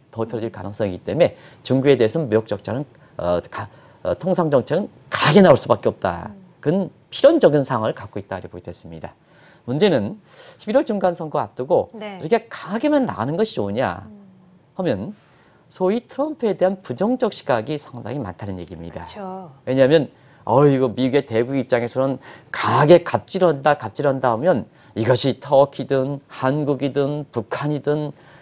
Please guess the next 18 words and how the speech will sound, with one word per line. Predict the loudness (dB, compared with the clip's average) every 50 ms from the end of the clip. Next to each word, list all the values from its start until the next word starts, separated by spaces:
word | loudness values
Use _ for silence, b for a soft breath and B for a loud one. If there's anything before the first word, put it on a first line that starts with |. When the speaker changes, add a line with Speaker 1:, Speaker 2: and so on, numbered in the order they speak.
| b b
Speaker 1:
자꾸 | -14 -14 -10 -6 -6
문제만 | -4 -2 -2 4 6 6 6 6 6 6
발생시키는 | 4 4 2 -2 -4 -6 -6 -8 -8 -8 -6
거냐. | -8 -8 -8 -10 -12 -12 -12 -12 -12
Speaker 2:
네. | -10 -10 -10 -10 -10 -10 -10 -10 -12 -12 -14 -14 -16 -20 -20 _ _ _
Speaker 1:
문제 | -4 2 4 6 8
발생시키느냐. | 8 6 6 4 0 0 -2 -4 -6 -6 -4 -6 -6 -6 -8
Speaker 2:
예. | -8 -8 -8 -10 -12 -16 -14 _
Speaker 1:
트럼프에 | 0 0 0 2 2 2 2 4
대해서 | 2 0 0 -2 -4 -6
자꾸 | -10 -16 -18 -20 -20 _ -4 0 0
뭐냐, | 2 2 2 2 0 -2 -8 _
타결되지 | -10 -2 -2 2 4 4 4 6 4 2 2 0
않고 | -2 -2 -4 -6 -10 -10
자꾸 | -10 -14 -16 -16 -4 -2 0
문제만 | 0 0 2 2 2 0 0 -2
터뜨리다 | -2 -6 -6 -4 -4 0 0 0
보니까 | 0 -2 -6 -6 -6 -6 -8 -8